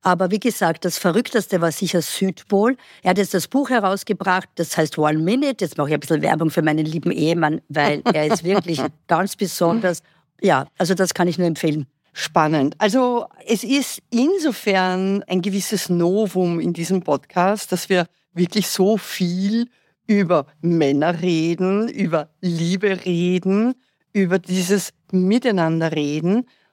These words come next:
Speaker 2: Gleichzeitig scheint es, dass es aber auch eine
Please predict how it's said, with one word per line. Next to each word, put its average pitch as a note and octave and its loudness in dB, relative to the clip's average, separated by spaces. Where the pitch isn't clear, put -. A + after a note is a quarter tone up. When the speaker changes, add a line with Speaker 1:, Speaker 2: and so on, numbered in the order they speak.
Speaker 2:
Gleichzeitig F#3 0
scheint F3 0
es, A#3+ -2
dass F#3+ -2
es F#3+ 0
aber F#3 0
auch A3+ 0
eine F#3+ 0